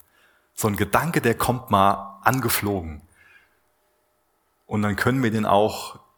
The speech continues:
in Christus Gehorsam nehmen und ihn Fragen darüber stellen. Und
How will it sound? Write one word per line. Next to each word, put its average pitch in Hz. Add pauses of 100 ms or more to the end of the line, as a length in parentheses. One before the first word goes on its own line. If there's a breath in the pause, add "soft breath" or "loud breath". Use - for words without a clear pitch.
(180)
in 113
Christus - (160)
Gehorsam 101
nehmen 87 (140)
und 85
ihn 101
Fragen 101
darüber 92
stellen. 80
Und 82